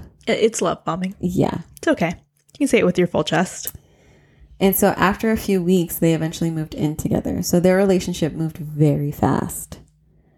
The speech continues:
Speaker 2: Um,
Speaker 1: Yes.
Speaker 2: once moving in together, however, Gerald started to set boundaries for their relationship.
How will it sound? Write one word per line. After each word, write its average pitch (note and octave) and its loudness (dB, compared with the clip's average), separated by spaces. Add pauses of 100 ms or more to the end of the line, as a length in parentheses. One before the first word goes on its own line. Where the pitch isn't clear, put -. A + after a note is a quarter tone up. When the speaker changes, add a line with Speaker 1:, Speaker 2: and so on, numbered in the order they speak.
(640)
Speaker 2:
Um, E3 4
Speaker 1:
Yes. D#3+ -4
Speaker 2:
once F#3 2
moving F#3 -2
in F3 -2
together, E3+ 0
however, D#3 2 (320)
Gerald F3 2
started E3 0
to F#3 -2
set - 0
boundaries D#3 0
for F#3 2
their E3 4
relationship. - -2